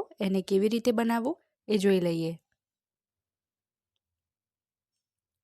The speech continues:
તો સૌથી પહેલાં એના માટે અહીંયા મેં એક મોટી સાઇઝની તોતાપુરી કેરી લીધી છે, જે થોડી ઓછી ખાટી હોય એવી કેરી લેવાની છે. ગ્રામમાં જુઓ તો બસો એંસી ગ્રામ જેટલી આ એક કેરી છે. કેરીને બરાબર ધોઈને આગળનો ડીચાવાળો ભાગ કાપી આ રીતના પીલરની મદદથી આપણે એને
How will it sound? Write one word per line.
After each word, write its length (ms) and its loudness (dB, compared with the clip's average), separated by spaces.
તો 120 -2
સૌથી 280 4
પહેલાં 340 4
એના 160 4
માટે 240 4
અહીંયા 360 2
મેં 120 2
એક 80 -8
મોટી 320 0
સાઇઝની 400 2
તોતાપુરી 640 2
કેરી 280 2
લીધી 300 0
છે, 200 -2
જે 140 0
થોડી 300 0
ઓછી 300 -2
ખાટી 320 0
હોય 220 4
એવી 140 2
કેરી 320 2
લેવાની 320 -2
છે. 160 -2
ગ્રામમાં 460 0
જુઓ 200 2
તો 140 -2
બસો 320 0
એંસી 320 0
ગ્રામ 240 0
જેટલી 280 0
આ 100 2
એક 120 -6
કેરી 340 0
છે. 120 -4
કેરીને 320 4
બરાબર 400 4
ધોઈને 340 2
આગળનો 340 2
ડીચાવાળો 520 0
ભાગ 240 0
કાપી 340 0
આ 80 0
રીતના 300 -4
પીલરની 400 0
મદદથી 360 0
આપણે 240 -4
એને 160 -4